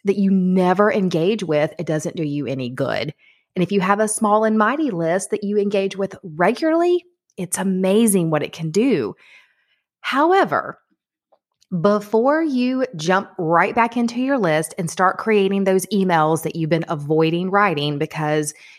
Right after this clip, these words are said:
you don't know what to do with them, I want you to pause for a minute here and go into your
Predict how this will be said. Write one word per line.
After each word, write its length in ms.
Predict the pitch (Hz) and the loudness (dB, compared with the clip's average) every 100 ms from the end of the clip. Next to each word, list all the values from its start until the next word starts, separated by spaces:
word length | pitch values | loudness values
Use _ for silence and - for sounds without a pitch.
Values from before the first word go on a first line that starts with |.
| - | -4
you 100 | 170 | 0
don't 180 | 175 220 | 0 2
know 120 | 226 | 2
what 180 | 226 226 | 2 0
to 100 | 220 | 2
do 220 | 175 226 | 2 2
with 160 | 208 | 2
them, 320 | 147 139 151 165 - _ _ - | 0 -2 -4 -8 -16 _ _ 0
I 200 | 196 254 | 2 0
want 200 | 330 370 | -2 0
you 60 | |
to 100 | 339 | 0
pause 460 | - - 202 220 220 | -2 0 2 2 0
for 140 | 220 | 0
a 40 | 202 | 0
minute 260 | 175 175 | 2 0
here 300 | - 170 160 | -2 -4 -2
and 220 | - 165 147 | 0 -2 0
go 240 | 156 180 | 2 2
into 260 | 214 208 190 | 0 -2 -2
your 280 | 185 190 | 0 -2